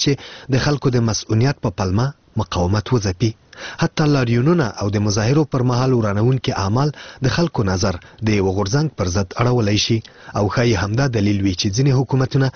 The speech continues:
کله ناکله د ګډوډۍ او تاوتریخوالي د پارولو لپاره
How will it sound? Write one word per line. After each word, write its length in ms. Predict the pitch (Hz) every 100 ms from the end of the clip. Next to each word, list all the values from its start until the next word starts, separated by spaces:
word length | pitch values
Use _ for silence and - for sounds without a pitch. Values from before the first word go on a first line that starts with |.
| - - -
کله 180 | 170 151
ناکله 360 | 131 107 135 131
د 80 | 120 101
ګډوډۍ 400 | 92 101 123 147 -
او 100 | 120
تاوتریخوالي 680 | - 104 - 107 - 156 117
د 80 | 92
پارولو 480 | - 90 107 151
لپاره 380 | 147 143 143 139